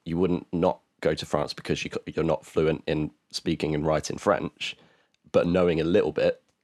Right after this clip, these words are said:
to, to be able to ask where the train station is, to be able to ask where the bathroom is, say please and thank you. It's, like,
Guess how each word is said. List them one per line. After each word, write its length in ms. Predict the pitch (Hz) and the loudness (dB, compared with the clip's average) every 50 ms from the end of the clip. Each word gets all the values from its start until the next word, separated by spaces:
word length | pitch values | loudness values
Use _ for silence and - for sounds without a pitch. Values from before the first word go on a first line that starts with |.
| _ - | _ -10
to, 140 | - - 85 _ _ _ - | -8 -8 -8 _ _ _ -16
to 80 | - | -10
be 140 | - - 80 | -4 -2 -2
able 120 | 78 - - | -2 -2 -2
to 120 | - 78 | -2 0
ask 200 | 76 73 73 - | 0 0 -2 -2
where 80 | 76 76 | -2 -2
the 60 | 80 | -2
train 240 | - - 101 98 90 | 2 4 4 4 4
station 360 | - - 76 76 73 - - - | 2 0 -2 -2 -2 -4 -6 -6
is, 180 | - - - | -6 -6 -8
to 100 | - - | -10 -6
be 80 | - 78 | -4 -2
able 140 | 73 73 71 | -2 -2 -4
to 160 | - 76 73 | -4 -4 -2
ask 240 | 76 76 76 - - | -2 -2 -4 -6 -6
where 80 | 76 76 | -6 -4
the 60 | 73 | 0
bathroom 360 | 82 82 82 80 - - - - | 2 2 0 0 -2 -6 -8 -8
is, 80 | - - | -6 -4
say 160 | - - 67 | -4 -4 -4
please 300 | - - 85 78 73 - | 0 0 0 0 0 -2
and 100 | 67 - | -4 0
thank 260 | - 87 87 - - | 2 2 2 2 -2
you. 60 | - - | -6 -6
It's, 160 | - - - | -6 -6 -6
like, 200 | - - - | -6 -8 -8